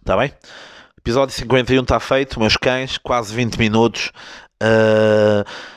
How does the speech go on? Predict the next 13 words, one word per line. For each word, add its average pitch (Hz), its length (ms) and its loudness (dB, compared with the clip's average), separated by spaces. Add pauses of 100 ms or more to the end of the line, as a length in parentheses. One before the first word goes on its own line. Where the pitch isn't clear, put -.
(220)
vemo-nos, 120 440 -2
ouvimos-nos 117 420 0
para 113 140 -2
a - 40 -6
semana. 110 540 -2
Continuem 135 520 0
a 120 60 4
ouvir, 113 360 2
partilhem, 104 800 -2
façam 104 380 -4
essas 101 260 -2
merdas 98 380 -2
todas. 95 560 -2